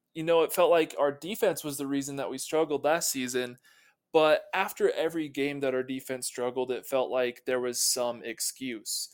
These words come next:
You know, I don't wanna call out <laughs> specific names, but certain people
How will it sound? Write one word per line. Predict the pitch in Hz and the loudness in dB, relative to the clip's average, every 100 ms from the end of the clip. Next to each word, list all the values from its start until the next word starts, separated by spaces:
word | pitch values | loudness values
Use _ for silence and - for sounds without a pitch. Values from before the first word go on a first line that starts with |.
| _ _ _ | _ _ _
You | 135 | -2
know, | 135 | 0
I | 135 | 2
don't | 143 143 | 2 2
wanna | 143 139 127 | 0 -2 -8
call | - - 143 143 | -8 2 4 6
out | 135 135 - | 6 4 2
<laughs> | |
specific | - 135 - - 160 143 135 | -6 -2 2 2 2 0 0
names, | 135 139 131 123 | 0 0 -2 -4
but | 131 120 117 _ _ | 0 0 -2 _ _
certain | - - 175 175 170 | -2 2 2 2 -2
people | 175 170 156 | -6 0 0